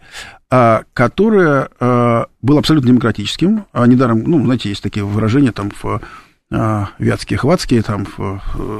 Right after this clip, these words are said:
знаменитое слово, значит, э, словосочетание Хлыновский вор, Хлынов — это, собственно, Вятка и Киров — это одно, это разное название одного и того же города. Значит, они же брали, например, э, Кострому трижды, дважды Нижний Новгород, а ещё вот уже, э, э,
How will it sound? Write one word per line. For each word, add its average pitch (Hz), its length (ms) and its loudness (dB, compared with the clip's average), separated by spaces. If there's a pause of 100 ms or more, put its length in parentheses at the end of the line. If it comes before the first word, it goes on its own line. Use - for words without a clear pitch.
(140)
знаменитое 110 380 4
слово, 104 440 -4 (120)
значит, 107 480 -8
э, 110 260 -4
словосочетание 107 800 -4
Хлыновский 110 440 0
вор, 208 160 0
Хлынов — 117 260 -2
это, 101 120 -12
собственно, - 280 -8
Вятка 92 220 -10
и 92 400 -10 (160)
Киров — - 240 -14
это - 100 -8
одно, 98 140 -10
это - 180 -14
разное 113 540 -6
название 104 320 -6 (420)
одного 113 220 0
и - 20 -8
того 113 120 0
же 143 80 0
города. 226 280 2 (640)
Значит, 117 200 2
они 180 160 6
же 147 100 4
брали, 147 360 2
например, 135 680 2 (120)
э, 117 420 0 (360)
Кострому 233 420 4
трижды, 156 580 2
дважды 113 380 2
Нижний 123 220 4
Новгород, 180 420 0
а 127 80 0
ещё 143 300 0
вот 120 180 0
уже, 123 260 2 (460)
э, 117 320 2 (580)
э, 117 400 2